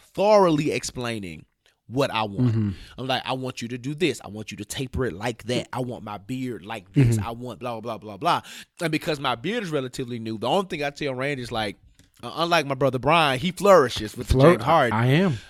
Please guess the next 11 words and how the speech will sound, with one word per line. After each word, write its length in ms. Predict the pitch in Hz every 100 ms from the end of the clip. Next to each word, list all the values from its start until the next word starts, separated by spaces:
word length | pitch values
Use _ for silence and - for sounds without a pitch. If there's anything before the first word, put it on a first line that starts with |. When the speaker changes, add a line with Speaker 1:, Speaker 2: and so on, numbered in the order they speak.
| -
Speaker 1:
I'm 200 | 135 175
like, 440 | 170 139 127 123 -
you 140 | - 151
know, 400 | 131 110 107 113 _ _ _ _ -
cut 160 | - 180
it 100 | 135
down 180 | 110 104
to 100 | 98
my 100 | 87
face. 280 | 143 -
I, 80 | -